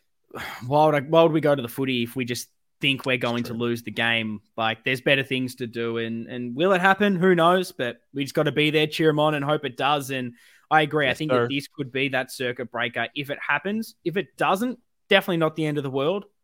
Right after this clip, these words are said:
Speaker 1: We go again
Speaker 2: Yep.
Speaker 1: next week, and we go again the week after, and we keep going until it happens. But for those mental reasons behind it, I think it would just have that massive effect of we can just put that behind us. The media can put it behind us.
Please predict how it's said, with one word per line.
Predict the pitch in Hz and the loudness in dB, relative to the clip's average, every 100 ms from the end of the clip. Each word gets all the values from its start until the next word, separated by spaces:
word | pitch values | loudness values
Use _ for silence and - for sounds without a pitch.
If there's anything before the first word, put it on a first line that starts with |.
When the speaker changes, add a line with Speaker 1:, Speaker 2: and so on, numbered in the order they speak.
| _ | _
Speaker 1:
We | 135 | -4
go | 139 143 | 0 2
again | 143 139 | 2 0
Speaker 2:
Yep. | 135 | 0
Speaker 1:
next | 143 147 135 | 0 -2 -4
week, | 160 160 | -4 -4
and | 117 | -6
we | 117 | -4
go | 131 135 | -2 -2
again | 131 131 | -2 -4
the | 127 | -4
week | 135 135 | -4 -2
after, | 123 156 - | 0 -2 -4
and | 120 | -6
we | 113 | -6
keep | - 156 - | -6 -6 -4
going | 131 143 131 | -4 -2 -4
until | 120 143 143 | -6 -4 -4
it | - | -2
happens. | 151 196 220 220 _ _ _ _ _ _ _ - | -2 0 -4 -6 _ _ _ _ _ _ _ -2
But | 135 - - | -2 -2 -6
for | 165 151 | 0 2
those | 147 127 | 2 0
mental | 143 143 139 147 151 | -6 -4 -4 -2 -4
reasons | 131 131 131 131 | -2 -4 -4 -8
behind | - 117 - 123 127 127 | -6 -8 -6 -4 -4 -4
it, | |
I | 117 113 | -4 -4
think | 117 135 127 | -4 -6 -6
it | |
would | 127 123 | -6 -6
just | 123 - | -8 -4
have | 120 113 | -4 -2
that | 113 107 | -4 -4
massive | 123 120 117 127 110 | -6 -6 -6 -8 -10
effect | - - 110 - - | -8 -6 -6 -6 -8
of | 110 107 - _ 127 127 | -8 -8 -16 _ _ -6
we | 123 | -6
can | 117 | -6
just | 110 _ | -10 _
put | 160 156 | -2 2
that | 143 139 | 2 2
behind | 127 - 131 143 | 0 -2 -2 2
us. | 143 147 | 2 0
The | - 120 | -2 -4
media | 120 147 175 170 | 2 4 6 6
can | 170 151 | 4 -2
put | 170 175 | 2 2
it | - | 2
behind | 147 156 160 | -2 0 0
us. | 151 | -2